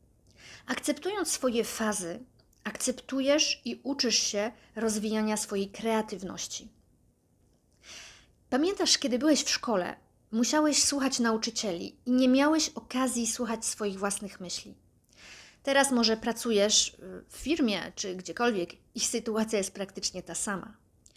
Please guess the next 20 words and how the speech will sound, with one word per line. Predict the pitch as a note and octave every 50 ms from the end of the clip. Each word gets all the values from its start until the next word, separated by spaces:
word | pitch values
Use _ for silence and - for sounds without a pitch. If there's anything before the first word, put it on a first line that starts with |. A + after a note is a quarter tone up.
| - - _ _ _ _
Tymczasem, | - G#3+ - C#4 D4 D4 - A3+ G#3
jeśli | G3+ - - G#3
jesteś | G#3 C4 C4+ C4+ B3 A#3 A#3
osobą | - - - - C4 A3+ A3+ A3
nadwydajną, | G#3 G3 F#3+ F#3 F3+ F#3+ F3+ G#3 A3 B3 A#3 G#3 F#3+ F#3 G3 - - - - - _ _
to | - D4
musisz | C#4+ C#4+ D4+ E4 F4 - - B3+ A3+
zrobić | A3+ A#3+ B3+ B3 A3+ A3 - A3+
miejsce | G#3+ A3+ C4 C#4+ D4 C#4 C#4+ - G#3+ G3
swoim | - - - G3+ F#3+ F#3+ F#3 F3
myślom, | F3 E3 - - - - - - - _ _ _ _ _ _ _ _ _ _ _ _ _ _ _ -
mimo | A#3 C4+ D4 C#4 C4
że | A3+ A#3
niestety | A3 A3 G#3 G#3 - - A#3 A3+ - A3 -
one | F#3 F#3 F3+ -
często | - G3 G3 G3 - - F#3+
wybuchają | F3 F3 E3 - D3 - - E3+ E3+ D#3+ D3+
właśnie | D3+ D#3 D#3+ - - - F3 D#3+
w | D#3
nocy. | D#3 D3 - - - - - -